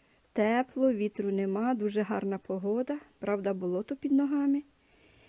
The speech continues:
Ігор з Наташою їздили город дорубувати, ну там вже вони доробили.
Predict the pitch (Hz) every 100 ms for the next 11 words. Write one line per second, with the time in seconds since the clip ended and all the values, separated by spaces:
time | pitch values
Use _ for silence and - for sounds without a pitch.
0 | _ - 233 208 214 214 - 214 214 214
1 | 196 202 202 202 190 202 202 190 - _
2 | _ _ _ - _ _ _ _ _ _
3 | - 180 196 185 220 240 254 277 277 247
4 | 269 277 285 254 226 226 233 220 208 202
5 | 196 190 190 175 175 - 226 294 294